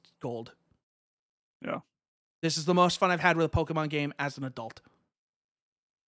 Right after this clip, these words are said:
Speaker 1: It's, it's great. The co-op kinda sucks,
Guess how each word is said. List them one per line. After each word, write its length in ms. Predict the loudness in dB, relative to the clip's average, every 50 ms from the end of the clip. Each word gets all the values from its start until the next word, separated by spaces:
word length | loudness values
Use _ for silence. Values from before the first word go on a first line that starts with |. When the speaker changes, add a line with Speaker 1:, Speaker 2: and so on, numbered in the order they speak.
| _ _ _ _ _ _ _ _ _ _ _ _ _ _ _ _ -10
Speaker 1:
It's, 320 | -10 -8 -8 -12 -14 -16 -20 _ -18
it's 180 | -18 -16 -16 -16
great. 340 | -10 -6 -4 -4 -4 -6 -12 _ -16
The 60 | -14
co-op 360 | -6 -2 0 2 2 2 0 0
kinda 200 | -4 -4 -4 -2
sucks, 640 | -4 -4 -4 -4 -6 -6 -6 -6 -6 -4 -6 -8